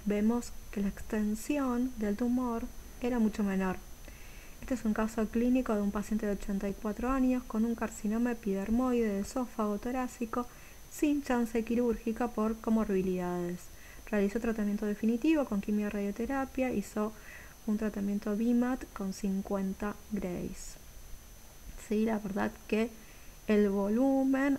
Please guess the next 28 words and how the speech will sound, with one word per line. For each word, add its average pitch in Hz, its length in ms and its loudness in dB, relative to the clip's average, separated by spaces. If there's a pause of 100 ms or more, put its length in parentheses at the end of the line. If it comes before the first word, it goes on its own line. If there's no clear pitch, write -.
a 190 120 0
delinear 214 840 2 (160)
fue 214 120 2
mucho 254 440 0
más 196 200 0
pequeño, 233 720 0 (600)
¿sí? 220 180 2
Se 226 140 -4
irradia 190 340 -2
una 202 160 0
zona 202 480 0 (140)
más 196 200 0
pequeña, 226 720 0 (680)
¿sí? 220 240 0 (720)
Que 233 260 2 (140)
si - 180 0
se - 100 -4
hubiese 220 240 0
planificado 214 720 -2
el 220 80 2
tratamiento 233 880 0 (100)
solamente 208 840 0
con 185 180 -2 (3500)
en 208 140 0
lo 208 140 0
que 247 240 -2
es 254 100 -6
tumor, 208 240 0